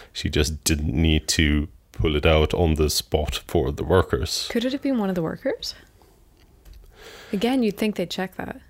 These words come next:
Speaker 1: I'm <laughs> kind of assuming. Also, from, from the sound of it, I,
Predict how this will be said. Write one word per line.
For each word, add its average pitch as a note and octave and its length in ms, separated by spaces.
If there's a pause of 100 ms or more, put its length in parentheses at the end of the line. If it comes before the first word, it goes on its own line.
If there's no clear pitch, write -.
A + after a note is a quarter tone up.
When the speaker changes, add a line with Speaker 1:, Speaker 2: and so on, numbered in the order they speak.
(400)
Speaker 1:
I'm G#2+ 380
<laughs> - 500
kind - 380
of B2 80
assuming. F#2+ 480 (580)
Also, G#2 340
from, D#2+ 520 (1500)
from F#2+ 220
the D#2 80
sound E2 300
of D2 80
it, D#2 160
I, D#2 560